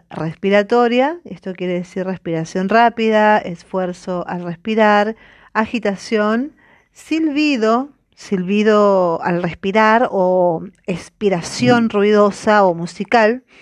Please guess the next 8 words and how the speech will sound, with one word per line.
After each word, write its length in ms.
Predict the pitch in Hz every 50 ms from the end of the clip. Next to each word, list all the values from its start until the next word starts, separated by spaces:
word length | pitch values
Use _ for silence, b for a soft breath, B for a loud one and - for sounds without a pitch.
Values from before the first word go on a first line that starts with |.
| B B B B B
sensación 600 | - - - 202 190 - 214 202 - - 240 226 220
de 100 | 220 214
ahogo 540 | 220 220 240 262 285 269 240 240 247 240
o 80 | 214 196
molestia 680 | 190 190 196 190 196 202 196 - _ - 202 196 190
en 80 | 202 208
el 100 | 220 208
pecho, 560 | - 233 226 233 233 - - 269 294 339 320